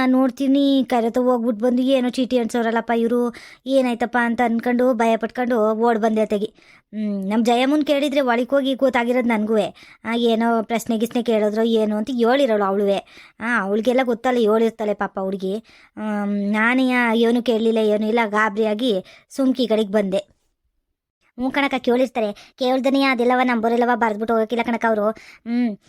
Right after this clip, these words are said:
ಆಮೇಲೆ ಎಲ್ಲಾರ್ದುವೆ ಆಧಾರ್ ಕಾರ್ಡು ಅದು ಇದು ಎಲ್ಲನೂ ಇಸ್ಕೊಂಡು ಮಾಡಿದ್ರು,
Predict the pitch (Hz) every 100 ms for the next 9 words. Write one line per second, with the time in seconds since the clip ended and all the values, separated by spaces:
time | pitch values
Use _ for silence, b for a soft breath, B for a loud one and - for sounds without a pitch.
0 | b 240 247 240 226 233 247 247 240 220
1 | 233 233 233 247 226 233 226 247 220 226
2 | 240 247 - 226 262 226 220 226